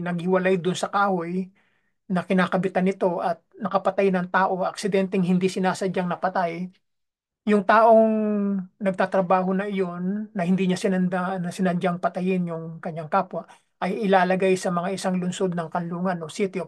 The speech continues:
refuge para maingatan siya doon sa mga gaganting kaanak na namatayan, no? Para hindi siya patayin. So, matapos na ilagay siya doon at dumating na yung takdang panahon na,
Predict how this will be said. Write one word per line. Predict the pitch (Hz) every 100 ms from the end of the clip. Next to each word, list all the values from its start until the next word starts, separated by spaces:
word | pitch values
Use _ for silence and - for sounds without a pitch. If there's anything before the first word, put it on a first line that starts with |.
| -
refuge | 175 196 170 -
para | 190 170 175 170 _ _ _ 180
maingatan | 180 185 185 180 190
siya | 185 185
doon | 185 185
sa | 185 196
mga | 180 175 175 175 175
gaganting | 170 175 175 190 170
kaanak | 180 185 165 175 160
na | 175 160
namatayan, | 160 147 170 170 165 147 143 _ -
no? | 165 170
Para | 165 170
hindi | 180 180
siya | 180 170
patayin. | 170 175 185 160 147 135 _ _ _ _ -
So, | - 190 185
matapos | 190 214 226 233 214
na | 214 202 202 196 202
ilagay | 202 190 196 190
siya | 196
doon | 190 202 220 220 185
at | -
dumating | 185 180 190
na | 185 180
yung | 175
takdang | - 185 175
panahon | 175 170 170 196 233 208
na, | 160 160 165